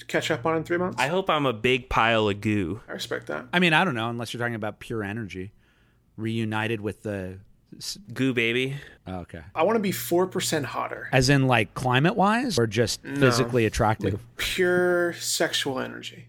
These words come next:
Speaker 1: It's gonna be tough work, but we'll try.
Speaker 3: How are we gonna judge that objectively? Who do we talk to?
Speaker 1: No, I'll, in three months, I'm gonna ask again.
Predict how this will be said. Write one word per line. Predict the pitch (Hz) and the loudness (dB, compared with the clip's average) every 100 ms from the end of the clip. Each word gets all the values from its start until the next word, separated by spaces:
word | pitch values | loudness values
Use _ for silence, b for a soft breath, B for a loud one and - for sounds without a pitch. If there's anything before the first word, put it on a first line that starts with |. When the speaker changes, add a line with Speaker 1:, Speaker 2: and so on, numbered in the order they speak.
| _ | _
Speaker 1:
It's | - | -8
gonna | 226 | -4
be | 214 190 | -2 -2
tough | 196 190 - | 0 0 2
work, | 185 190 185 - | 0 0 -4 -4
but | 139 127 156 | 0 0 -2
we'll | 185 | -4
try. | - 113 113 | -4 -6 -6
Speaker 3:
How | - 127 | 2 4
are | 127 | 6
we | 127 | 4
gonna | 120 120 | 2 0
judge | 98 107 113 101 | 2 2 2 2
that | 107 92 | 2 2
objectively? | 92 92 110 - 113 95 92 | 0 0 -2 0 -2 -2 0
Who | 107 | 2
do | 107 | 2
we | 101 | 0
talk | 107 117 | 0 -2
to? | 92 | -4
Speaker 1:
No, | 90 123 | -4 0
I'll, | 175 190 | 2 2
in | 170 170 | 0 -2
three | - 208 | 0 2
months, | 185 175 | 2 2
I'm | 143 | 0
gonna | 127 | 0
ask | 131 143 - | 0 -2 -4
again. | 156 139 123 | -2 -2 -2